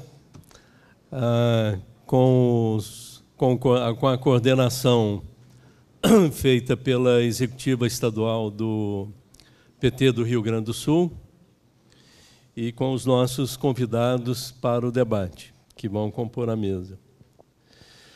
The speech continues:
Bom, eu queria, em primeiro lugar, dizer que para a executiva nacional, para o diretório nacional, é, em conjunto com a Fundação Perseu Abramo,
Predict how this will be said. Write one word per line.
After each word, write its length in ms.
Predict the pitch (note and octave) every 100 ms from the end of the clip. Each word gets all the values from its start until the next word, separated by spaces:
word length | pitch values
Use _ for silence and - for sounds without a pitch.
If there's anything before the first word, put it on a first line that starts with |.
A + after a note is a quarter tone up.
| - - - _ _ _ _ _ _ _ _ _ _ -
Bom, 160 | D3
eu 60 | B2+
queria, 540 | D#3+ D#3 E3 D#3 C3+
em 100 | C3+
primeiro 360 | A#2 C3 B2+ B2
lugar, 280 | A2+ C3 C3+
dizer 340 | - A#2 C#3
que 580 | C3+ C3+ C3 A#2 G#2+ F#2+ - - - - - _ _ _ _ _ _ - _ _
para 140 | - C3+
a 40 |
executiva 580 | C3+ B2 B2 - D3 C3
nacional, 640 | C3+ A#2 B2+ A#2 C#3+ B2
para 140 | - A#2+
o 40 |
diretório 540 | A#2+ C3 A#2+ B2+ A#2+
nacional, 640 | A2+ A2+ A#2+ A2 C3 B2 F#2 - - _ _ _ _ _ _ _ _ _ _ _ _ _ -
é, 600 | - A2+ G#2+ G#2+ A2 - -
em 180 | D#3+ C3+
conjunto 640 | D3 C3+ G#2+ E3 D#3+ C#3
com 120 | -
a 80 | B2
Fundação 580 | - C3 A#2+ G#2+ C3+ B2
Perseu 400 | B2+ A2+ - A#2+
Abramo, 560 | G2+ A#2 C3+ A2+ G2